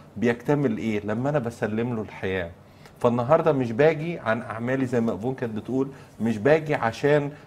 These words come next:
أنا تحت ناموس، حتى لو ذهني، حتى لو أنا بقول إنسان مؤمن، ولكن ذهني لسه تحت الناموس، لسه قاعد بيقول: "أصل أنا ما اتشافتش عشان كذا وكذا وكذا". الله ما عندوش المشاكل دي اللي إحنا بندخله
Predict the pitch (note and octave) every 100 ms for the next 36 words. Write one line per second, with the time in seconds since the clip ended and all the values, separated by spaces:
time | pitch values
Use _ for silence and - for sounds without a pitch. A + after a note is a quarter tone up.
0 | - B2+ B2+ C3 - - A#2 A2 B2 D3+
1 | D3 - - E3+ - C#3 B2+ A#2+ E3 B2
2 | F2+ D2+ - - - E3+ D#3+ D3+ E3 D3
3 | C#3 D3 C3 A#2+ C#3+ C#3+ D3+ A2 F#2 F2
4 | - - A2+ C3 D3+ C3 A#2 C#3+ D3+ C3+
5 | A#2+ D3 - - B2 - - - A#2+ A2
6 | A2 C3+ G2+ - - - - A2+ E3 E3+
7 | - D#3 D3+ - D3 C#3+ C#3+ C#3 - -
8 | - G#2 G#2 C#3 D3 C#3 B2+ D3 - C3
9 | - D3 D3+ C3+ B2 - A#2+ C#3 D3 -
10 | A#2 A2+ - C3 C3+ C3+ B2+ B2 B2+ A#2
11 | B2+ A#2+ B2 A2 A#2 F#2+ F2 - - -
12 | G#2 A#2+ C3+ B2 A2 A2 D3 B2 F#2+ -
13 | - G#2+ G#2 G#2+ A2+ A#2 A2+ G2+ G#2+ G#2
14 | C3+ C3 G#2+ A2+ C#3 C#3+ D3 D#3 D3+